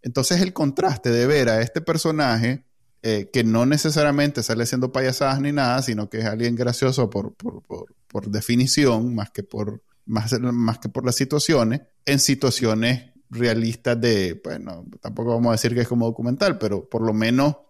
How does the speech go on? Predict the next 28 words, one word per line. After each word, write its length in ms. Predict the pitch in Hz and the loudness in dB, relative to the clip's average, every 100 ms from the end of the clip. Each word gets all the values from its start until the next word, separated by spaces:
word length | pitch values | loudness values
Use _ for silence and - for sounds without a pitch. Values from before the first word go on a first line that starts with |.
| _ _ | _ _
eh, 240 | 110 110 - | 0 0 0
en 120 | 127 | 0
situaciones 840 | 120 131 127 117 - 120 135 147 - | 0 0 0 2 2 2 2 0 -2
que, 240 | 120 110 - 113 - | -2 -2 -2 -12 -10
eh, 400 | 107 98 90 - - | -4 -2 -2 -6 -12
que 80 | |
perfectamente 680 | - 117 113 120 135 123 123 | -2 -2 0 -2 0 2 2
hubieran 240 | 123 117 120 | 2 2 -2
podido 260 | 98 104 | -2 -2
ocurrir, 320 | 104 - 90 - | -4 -6 -12 -14
pues. 160 | - _ _ | -20 _ _
Entonces, 500 | - 98 117 113 139 - _ _ | -10 0 2 2 0 -4 _ _
eh, 260 | 117 117 101 - _ _ - | -2 -2 -4 -10 _ _ -4
es 180 | 123 143 | 0 2
una, 220 | 160 175 | 2 0
es 140 | 120 | 2
un 280 | 156 160 180 - | 2 2 -4 -4
interesante 680 | 165 165 135 - 143 - | -2 0 2 2 0 0
viaje 480 | 143 139 156 170 160 | 0 2 2 0 0
entre 720 | 135 127 117 110 95 85 - - | 0 0 0 2 0 -4 -10 -6
lo 160 | 123 | -4
chistoso 920 | 117 110 - 156 196 214 214 202 - _ - | -2 -4 0 2 4 4 2 2 -4 _ -4
y, 300 | 123 - 127 | -4 -2 0
y 40 | |
lo, 560 | 113 107 98 85 78 - _ - | 2 2 2 0 -4 -12 _ -8
y, 380 | 117 - 123 | -8 -4 -2
y, 20 | 117 110 | -2 -2
y, 80 | - | -2